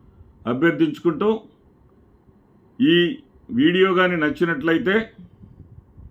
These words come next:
తప్పకుండా లైక్ చేయండి. ఎలాంటి బూతు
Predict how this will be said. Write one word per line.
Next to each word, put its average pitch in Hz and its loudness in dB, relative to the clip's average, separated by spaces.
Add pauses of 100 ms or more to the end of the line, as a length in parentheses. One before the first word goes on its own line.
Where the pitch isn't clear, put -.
(560)
తప్పకుండా 185 0 (120)
లైక్ 165 2
చేయండి. 180 2 (2250)
ఎలాంటి 190 4 (760)
బూతు 156 0